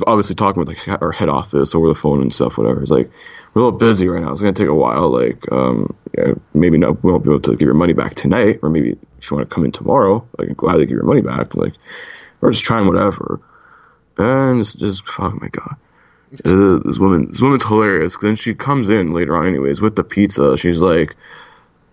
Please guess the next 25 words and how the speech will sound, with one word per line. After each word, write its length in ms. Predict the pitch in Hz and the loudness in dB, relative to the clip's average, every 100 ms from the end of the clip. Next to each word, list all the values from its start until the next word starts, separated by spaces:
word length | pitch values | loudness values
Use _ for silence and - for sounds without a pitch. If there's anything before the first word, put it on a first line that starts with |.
| _ | _
"Oh, 340 | 98 101 95 98 | -2 2 2 2
uh, 400 | 95 82 - 60 - _ _ _ _ | 0 -2 -4 -6 -12 _ _ _ _
I 180 | 92 - - - - - | -4 -4 -6 -12 -20 -20
hope 240 | - 110 - | -2 -2 0
the 100 | 85 | -2
fucking 340 | 98 95 90 | 0 0 0
owner 240 | - 101 85 | 2 2 0
can 180 | - 95 | 0 0
eat 120 | - | 2
this 160 | 90 - | -2 -2
pizza." 360 | 82 76 - | -4 -2 0
And, 340 | 67 62 65 69 | 2 2 2 0
like, 160 | 73 | 0
"I'm 160 | 110 120 | 2 2
gonna 180 | 107 107 | 2 2
write 280 | 117 113 | 0 0
about 260 | 92 113 107 | 0 0 0
this 160 | 104 113 | 0 2
on 100 | 101 | 0
my 140 | 92 | 0
blog." 560 | - 92 92 - 101 92 | 0 0 2 0 -2 -2
<laughs> 0 | |
I'm 220 | 107 143 | -2 -2
just 260 | 113 110 | -4 -2
like, 300 | 113 131 120 | 2 4 2